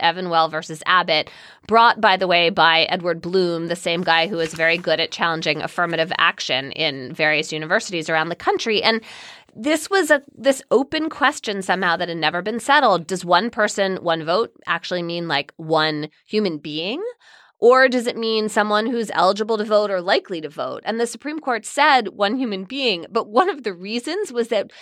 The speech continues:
the census didn't count citizens. And so the data wasn't as reliable,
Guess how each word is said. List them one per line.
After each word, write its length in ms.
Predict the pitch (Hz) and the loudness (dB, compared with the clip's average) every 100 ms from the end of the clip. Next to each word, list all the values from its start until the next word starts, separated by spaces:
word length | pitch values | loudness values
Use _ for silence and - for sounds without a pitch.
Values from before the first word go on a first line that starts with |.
| - - | -16 -6
the 120 | 202 | -4
census 500 | 226 226 262 220 220 | 0 0 0 -2 -4
didn't 360 | 165 202 247 - | -2 -2 -2 -4
count 480 | 226 202 208 208 - _ | 0 2 2 -2 -10 _
citizens. 720 | - 294 294 190 143 - - - | -12 -4 -2 -2 -4 -6 -12 -6
And 200 | 214 214 | -6 -4
so 560 | - 208 190 180 180 196 | 0 2 4 4 2 -2
the 140 | 196 | -4
data 720 | 180 208 214 233 196 180 185 185 | 0 2 2 4 4 4 2 0
wasn't 460 | 180 185 190 185 - | 0 0 0 -4 -8
as 200 | 170 165 | -10 -6
reliable, 800 | 165 208 240 185 147 135 143 | 2 4 4 2 -2 -6 -6